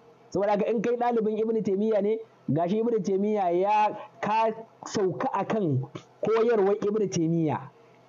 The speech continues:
Idan ka ga mutum yana aikata abu, ko da na saɓan Allah ne, abin da ake fara jingina mai kawai ya tuba.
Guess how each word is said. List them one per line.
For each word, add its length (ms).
Idan 260
ka 100
ga 100
mutum 260
yana 300
aikata 440
abu, 360
ko 240
da 140
na 100
saɓan 400
Allah 300
ne, 140
abin 240
da 80
ake 240
fara 260
jingina 480
mai 120
kawai 280
ya 60
tuba. 380